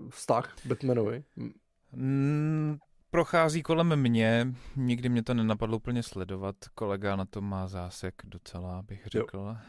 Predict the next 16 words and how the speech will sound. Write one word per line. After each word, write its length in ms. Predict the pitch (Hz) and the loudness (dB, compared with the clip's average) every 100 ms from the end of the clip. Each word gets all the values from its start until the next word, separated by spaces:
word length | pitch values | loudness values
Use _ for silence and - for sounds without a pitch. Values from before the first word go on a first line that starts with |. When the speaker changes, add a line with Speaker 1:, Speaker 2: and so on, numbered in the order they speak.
| - - - - | -18 -20 -18 -14
Speaker 2:
a, 760 | 95 92 92 92 92 92 92 92 92 - - - | -12 -10 -10 -10 -10 -10 -10 -12 -14 -18 -18 -16
mm, 640 | 95 90 92 92 101 110 104 | -14 -12 -14 -14 -16 -16 -16
vlastně 280 | 98 - | -16 -16
ten 120 | - 110 | -16 -16
spoluautor 580 | - 110 107 104 107 | -14 -8 -8 -8 -10
Klekání, 720 | - 101 - 107 101 98 95 - - - - - - | -10 -10 -10 -8 -6 -6 -8 -12 -20 -20 -20 -20 -20
nebo 160 | 113 | -20
teda 220 | - 92 | -16 -14
autor 300 | 87 92 - | -14 -14 -14
těch 180 | - - | -14 -16
textů. 360 | - - - 87 - - - _ _ _ _ _ _ | -16 -16 -16 -18 -20 -20 -20 _ _ _ _ _ _
A, 420 | 117 113 110 110 107 _ - 82 | 0 2 2 2 0 _ -20 -10
ale 260 | 85 110 117 | 2 4 4
m-, 560 | 120 120 117 120 117 117 _ _ - | 2 0 -2 -2 -2 -4 _ _ -6
mě 180 | 127 143 | -2 -2
ty 240 | - 196 | -2 -2